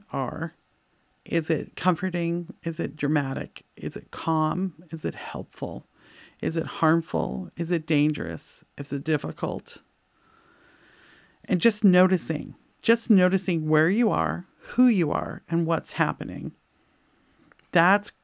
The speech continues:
that's grounding, that, and just noticing, "I have a body." That's what the breathing is for. The breathing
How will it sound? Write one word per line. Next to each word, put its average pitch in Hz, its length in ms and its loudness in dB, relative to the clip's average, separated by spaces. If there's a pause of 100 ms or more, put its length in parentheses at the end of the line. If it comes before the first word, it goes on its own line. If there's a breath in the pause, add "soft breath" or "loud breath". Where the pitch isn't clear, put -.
(160)
that's 175 300 -2
grounding, 160 500 2
that, - 160 -4
and 160 180 -2
just 170 220 0
noticing, 156 600 2 (440 soft breath)
"I 165 100 0
have 170 220 2
a 160 40 -2
body." 151 340 0
That's 208 260 0
what 294 120 2
the 254 80 6
breathing 170 480 4
is 135 120 0
for. - 220 -2
The 147 140 -2
breathing 202 1000 6